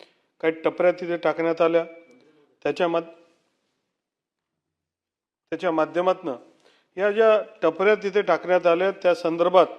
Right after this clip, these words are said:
मी आपल्याकडनं माहिती मिळाल्यानंतर मी तात्काळ तिथल्या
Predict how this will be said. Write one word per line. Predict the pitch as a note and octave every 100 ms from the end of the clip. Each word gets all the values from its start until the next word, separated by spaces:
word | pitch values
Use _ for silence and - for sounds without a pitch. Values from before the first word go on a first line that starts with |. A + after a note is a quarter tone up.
| - _ _ _ _ -
मी | E3 F#3 F3+ F3+ - - _ _ _ _
आपल्याकडनं | C#3+ D#3+ F3 E3+ E3+ F3
माहिती | D#3 D#3 E3
मिळाल्यानंतर | D#3+ E3+ E3 E3 E3 E3+
मी | E3 D#3
तात्काळ | D3 - D#3 D#3
तिथल्या | D#3+ E3+ D#3